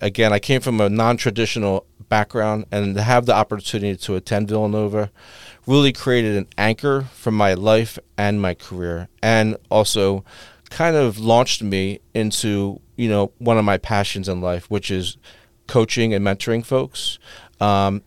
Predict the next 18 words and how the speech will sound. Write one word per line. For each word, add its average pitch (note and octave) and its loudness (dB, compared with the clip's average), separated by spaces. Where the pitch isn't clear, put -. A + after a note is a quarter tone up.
and A2 2
when A#2 4
I, G#2+ 2
uh, G#2+ 4
was G#2+ 2
at C3 6
Villanova, G#2 2
I - 0
was G#2+ 2
lucky B2 0
enough G2 -2
to G#2+ -2
not A2+ 4
only A#2+ 2
get A2 2
my G2+ 0
nursing A2 -2
degree, F#2 -2